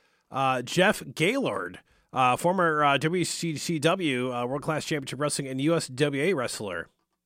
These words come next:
uh, passed away. Uh, by the way,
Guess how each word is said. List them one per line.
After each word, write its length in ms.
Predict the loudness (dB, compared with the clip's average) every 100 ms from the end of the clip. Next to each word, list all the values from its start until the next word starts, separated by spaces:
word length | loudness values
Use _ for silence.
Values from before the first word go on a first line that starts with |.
| _ _ _ _ _ _ _
uh, 160 | -2 -2
passed 420 | 0 -2 -2 -2
away. 380 | -2 0 0 0
Uh, 120 | -2
by 260 | 0 0 0
the 100 | 0
way, 380 | 2 0 -2